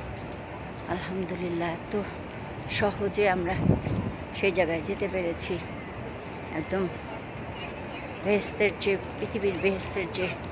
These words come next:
টুকরা আল্লাহ নির্ধারণ করে দিয়েছেন যেইটুকু জায়গার ভিতরে, সেই জায়গাটুকু আমরা কিন্তু সালাত আদায় করতে পেরেছি। আল্লাহ সেই তৌফিক দিয়েছে। বাবা, কত নম্বর গেটে তোমার গাড়ি? সেটা আপনার এখানে, ও আচ্ছা।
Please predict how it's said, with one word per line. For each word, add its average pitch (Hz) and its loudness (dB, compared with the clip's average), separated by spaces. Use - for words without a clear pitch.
টুকরা 208 6
আল্লাহ 180 6
নির্ধারণ 175 2
করে 170 2
দিয়েছেন 170 2
যেইটুকু 170 0
জায়গার 156 0
ভিতরে, 160 0
সেই 202 4
জায়গাটুকু 170 0
আমরা 165 2
কিন্তু 175 2
সালাত 175 4
আদায় 151 4
করতে 143 -2
পেরেছি। 165 2
আল্লাহ 170 2
সেই 170 2
তৌফিক 165 2
দিয়েছে। 170 0
বাবা, 262 12
কত 302 10
নম্বর 330 12
গেটে 320 6
তোমার 311 6
গাড়ি? 262 8
সেটা 254 0
আপনার 269 2
এখানে, 190 -2
ও 160 4
আচ্ছা। 123 0